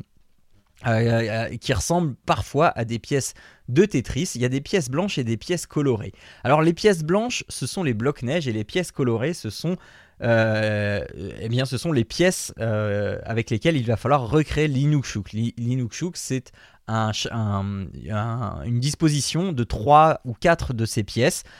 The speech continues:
Donc, on a une pièce bleue, une, euh, violette, une verte et une orange. Et donc, il va falloir, euh,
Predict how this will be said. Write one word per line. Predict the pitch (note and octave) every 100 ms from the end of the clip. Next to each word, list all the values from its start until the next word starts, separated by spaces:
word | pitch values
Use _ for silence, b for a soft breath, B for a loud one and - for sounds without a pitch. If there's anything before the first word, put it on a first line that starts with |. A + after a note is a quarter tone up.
| B A#2+
Donc, | -
on | A#2
a | B2
une | B2+
pièce | - A#2 A2+
bleue, | A2+ C3 F3+ F#3+
une, | B2 A#2+ A#2+ A2+
euh, | G#2+ G2+
violette, | G#2 A2+ C3 - - B B
une | B2+ B2
verte | B2 B2 - -
et | D#3 D#3
une | C#3+ C3
orange. | A2+ A2+ D#3 D#3 - _ _ _ _ _ _ _ _ -
Et | C3
donc, | D#3+ F#3
il | C3+
va | B2
falloir, | - A2+ C3 E3 B B B -
euh, | G#2+ G#2